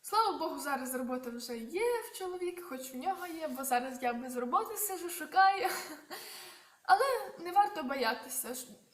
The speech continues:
шукайте через O L X, хоча вводила в строку пошуку. Е, праця для українців і тому подібне. До речі, на тому сайті, що я навела вам, ну, сірко орг, там є стаття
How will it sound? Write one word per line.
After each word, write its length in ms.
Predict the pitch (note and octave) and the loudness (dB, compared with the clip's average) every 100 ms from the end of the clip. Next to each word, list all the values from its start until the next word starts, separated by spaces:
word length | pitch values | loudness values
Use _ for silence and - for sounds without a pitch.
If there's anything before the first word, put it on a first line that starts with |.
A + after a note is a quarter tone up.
| _ | _
шукайте 460 | - - G#4 G#4 F#4+ | -14 0 2 2 0
через 420 | - F4 C#4 B3+ | -4 -4 -4 -2
O 40 | |
L 260 | C4 B3 C#4+ | 2 2 2
X, 260 | F#4 - - | -2 -6 -8
хоча 220 | D4 F4 | -6 -4
вводила 320 | E4+ C4+ C4 | -4 -2 -4
в 80 | B3+ | -2
строку 480 | - - C#4+ - B3+ | -6 -10 -10 -12 -6
пошуку. 760 | D4 D#4+ F4 E4+ F4 - - - - - | -4 -4 -6 -8 -8 -8 -12 -20 -16 -2
Е, 240 | B3+ B3 B3 | 2 2 -2
праця 420 | - F#4 F#4+ F4 B3+ | 2 4 4 2 -2
для 340 | B3 C4 B3 | 0 4 4
українців 1040 | B3 A#3 B3+ F#4 G#4+ - F#4+ F#4 F4 F4+ - | 2 -4 -6 -6 -6 -6 -4 -4 -4 -10 -14
і 260 | - B3+ | -10 -8
тому 260 | B3+ C4 C4+ | -8 -10 -8
подібне. 360 | C4 A#3+ A#3+ A#3+ | -6 -6 -4 -4
До 120 | D4+ | -2
речі, 300 | E4 D#4+ D4 | -2 -4 -8
на 100 | C4+ | -10
тому 260 | C#4 C#4 | -10 -8
сайті, 360 | D4 F#4 G4 F#4+ | -4 0 -2 -4
що 140 | - | -12
я 180 | C#4 B3+ | -6 -4
навела 540 | B3+ B3+ B3+ B3+ B3+ B3 | -2 -2 -4 -2 0 0
вам, 400 | B3 B3 B3+ - - | -2 -8 -10 -16 -16
ну, 320 | C#4 - - - | -12 -12 -12 -8
сірко 360 | - B3+ B3+ | -8 -6 -6
орг, 440 | A3+ B3+ F#4+ - - - - - - B3+ - | -2 0 0 -2 -14 -20 -20 -20 -20 -20 -2
там 380 | D4+ D#4+ C#4+ C4+ | 0 0 -2 -8
є 380 | D4+ D#4 C4+ C4 | -6 0 0 0
стаття 720 | C4 - B3 - F4+ F#4+ F3 | -2 -6 -6 -2 2 2 2